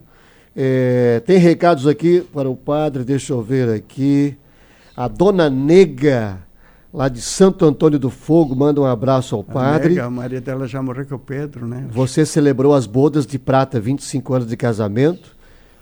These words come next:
Speaker 2: A Dona Nega e falecido seu Pedro Zabellini,
Speaker 1: É.
Speaker 2: em Santo Antônio do Fogo. Um abraço pra você especial.
Speaker 1: Obrigado, que Deus abençoe ela,
Speaker 2: Que
Speaker 1: tá?
Speaker 2: memória que você tem. Eu
Speaker 1: É.
Speaker 2: nem falei o nome, você já falou
Speaker 1: É.
Speaker 2: Pedro antes de mim.
Speaker 1: É.
Speaker 2: Memória boa, né?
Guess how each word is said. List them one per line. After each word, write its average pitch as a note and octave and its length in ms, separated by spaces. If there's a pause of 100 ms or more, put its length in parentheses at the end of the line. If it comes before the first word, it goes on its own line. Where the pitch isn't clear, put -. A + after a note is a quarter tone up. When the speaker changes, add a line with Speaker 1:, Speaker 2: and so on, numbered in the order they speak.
Speaker 2:
A A#2 120
Dona C3 260
Nega C3 240
e C#3 60
falecido C#3 440
seu C3+ 200
Pedro C3 320
Zabellini, B2+ 640
Speaker 1:
É. - 20
Speaker 2:
em G#2+ 60
Santo D#3+ 360
Antônio C#3+ 320
do C#3 120
Fogo. C3 460
Um - 20
abraço C3+ 400
pra D3 120
você D3 280
especial. C#3+ 400
Speaker 1:
Obrigado, C3 480
que C#3+ 100
Deus B2 260
abençoe B2+ 560
ela, A#2+ 400
Speaker 2:
Que - 120
Speaker 1:
tá? - 60
Speaker 2:
memória G3 480
que B2 120
você D#3 300
tem. F#3 240
Eu D#3+ 100
Speaker 1:
É. C#3+ 60
Speaker 2:
nem C4 160
falei F3+ 360
o E3+ 80
nome, F#3 240
você D3+ 140
já F3+ 100
falou E3 260
Speaker 1:
É. C#3 120
Speaker 2:
Pedro G3+ 320
antes G3 220
de E3+ 120
mim. F#3+ 360
Speaker 1:
É. B2 180 (240)
Speaker 2:
Memória A#2 400
boa, C3+ 300
né? C#3 120